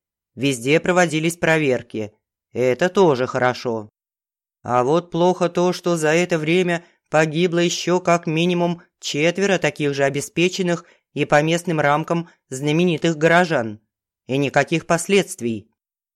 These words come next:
Их семьи спокойно получали своё наследство, и никто не самоубивался. "Было бы странно,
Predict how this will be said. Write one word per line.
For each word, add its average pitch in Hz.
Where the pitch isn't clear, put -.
Их 147
семьи 175
спокойно 175
получали 143
своё 139
наследство, 139
и 143
никто 151
не 202
самоубивался. 160
"Было 135
бы 143
странно, 143